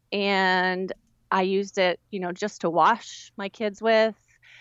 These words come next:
Then I realized the toilet's right in front of me while I'm giving them a bath, so I'd wash the toilet with it. And then I realized I could wash the floor, and I could wash the walls, and I could wash all the things.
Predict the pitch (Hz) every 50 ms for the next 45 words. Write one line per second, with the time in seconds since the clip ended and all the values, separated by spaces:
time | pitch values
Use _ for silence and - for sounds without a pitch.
0 | - _ _ - 175 180 175 175 180 185 185 180 175 175 170 175 - - - -
1 | - 151 170 175 185 170 - - 185 160 - 175 - 196 196 196 208 202 202 190
2 | 190 185 185 185 196 196 190 190 185 185 190 185 190 185 196 196 185 226 - -
3 | - 175 160 143 - 110 117 165 - - 160 - - 202 220 233 220 - 208 214
4 | - 220 214 208 214 226 202 - - 160 160 175 180 175 180 180 175 180 180 175
5 | 175 - 165 147 165 160 - - - - - - 175 165 165 160 175 202 233 233
6 | 202 175 156 - - 160 - - - - - - - - 147 190 196 196 202 208
7 | 233 247 226 185 175 160 - - - - - - - - - 196 175 170 190 180
8 | 185 - - - _ - 175 180 180 180 190 214 220 - 339 359 349 226 160 160
9 | 165 165 - - -